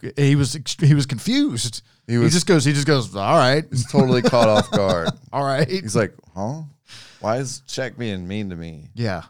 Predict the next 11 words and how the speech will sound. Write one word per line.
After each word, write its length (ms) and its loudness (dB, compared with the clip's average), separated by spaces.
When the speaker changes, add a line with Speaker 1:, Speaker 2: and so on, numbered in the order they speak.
Speaker 2:
It 60 -16
seemed 280 -6
like. 200 -14
Speaker 1:
Yeah. 240 -12
Speaker 2:
So 220 -2
what 140 2
did 160 -2
he, 80 -2
Shaq 320 -4
said 220 -6
what? 260 -10